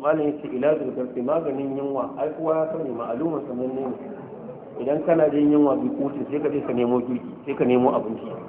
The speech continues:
Amma walaisa min ilajin ko kaɗan babu maganin da da'i zambe ka cutar zunubin. Zunubi cuta ne. Idan kana da shi, shi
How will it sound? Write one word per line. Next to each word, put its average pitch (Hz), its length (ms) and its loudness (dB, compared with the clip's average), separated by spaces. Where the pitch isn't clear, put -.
Amma 135 260 8
walaisa 143 640 6
min 131 320 4
ilajin 123 400 2
ko 170 180 8
kaɗan 147 400 4
babu 147 320 8
maganin 127 640 4
da 131 160 4
da'i 143 220 2
zambe 113 260 2
ka 127 160 0
cutar - 400 0
zunubin. 110 400 -2
Zunubi 165 400 10
cuta 147 360 8
ne. 120 100 -2
Idan 151 260 4
kana 180 260 4
da 143 160 2
shi, 147 300 -2
shi 175 160 0